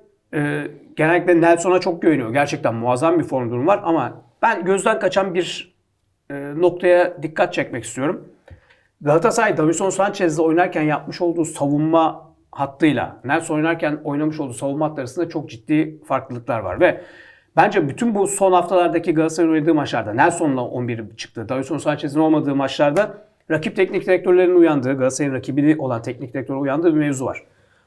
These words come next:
O Torreira'yla Nelson arasındaki boşluğa o topu hemen aktarıp ondan sonra tehlike yapıyorlar. Tamam belki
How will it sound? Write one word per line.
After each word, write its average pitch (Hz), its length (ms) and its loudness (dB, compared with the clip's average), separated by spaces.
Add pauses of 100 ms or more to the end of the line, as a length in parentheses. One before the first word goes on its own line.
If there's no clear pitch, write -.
(160)
O 220 380 4
Torreira'yla 170 840 2 (560)
Nelson 185 400 2
arasındaki 180 500 -2
boşluğa 165 360 0
o 175 60 -6
topu 180 420 -4
hemen 196 240 0
aktarıp 156 560 -4
ondan 165 240 0
sonra 143 260 -6
tehlike 117 320 -10
yapıyorlar. 95 320 -12
Tamam 160 260 2
belki 147 400 -4